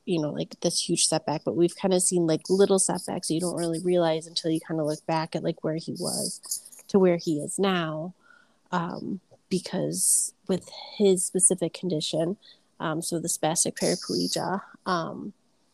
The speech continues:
it's progressive, so it can get worse over time. And, you know,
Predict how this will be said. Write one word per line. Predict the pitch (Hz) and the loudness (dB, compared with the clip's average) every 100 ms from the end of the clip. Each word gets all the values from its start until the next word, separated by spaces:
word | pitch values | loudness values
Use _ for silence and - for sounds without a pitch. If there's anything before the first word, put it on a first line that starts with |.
| _ _ _ _ _ _ _ _ _ _ - | _ _ _ _ _ _ _ _ _ _ 4
it's | 196 196 - | 4 4 -12
progressive, | - 196 185 185 180 - 170 | -2 -2 2 -2 0 -2 -2
so | - | -2
it | 170 | -2
can | 180 | -4
get | 180 - | -4 -2
worse | 175 175 | -2 0
over | 156 160 | -2 -2
time. | 160 165 165 | -6 -4 -2
And, | 160 160 | -2 -2
you | 165 | -2
know, | 156 156 | -2 -4